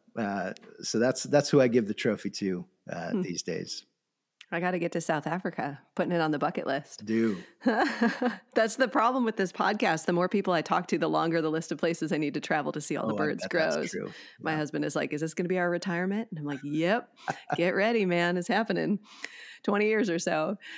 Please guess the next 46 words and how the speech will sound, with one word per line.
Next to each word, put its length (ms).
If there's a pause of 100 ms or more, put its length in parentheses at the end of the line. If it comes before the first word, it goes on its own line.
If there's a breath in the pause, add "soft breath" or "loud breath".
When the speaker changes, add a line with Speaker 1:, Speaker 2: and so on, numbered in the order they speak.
(180 loud breath)
Speaker 2:
Um, 500
so 220
Justin, 800
uh, 520
we're 160
gonna 320
wrap 320
up 140
with 120
one 220
final 300
question. 520
We, 140
we 240
talk 240
about 180
birds 280
on 80
this 120
podcast. 600
We 40
talk 280
about 260
hope, 320
and 80
then 60
we'll 100
talk 220
about 180
where 160
people 240
can 140
find 200
your 120
awesome 260
podcast 480
'cause 140
we 80
wanna 160
send 200
people 220
in 120
that 140
direction. 680
Speaker 1:
Okay. 120
Speaker 2:
Um, 460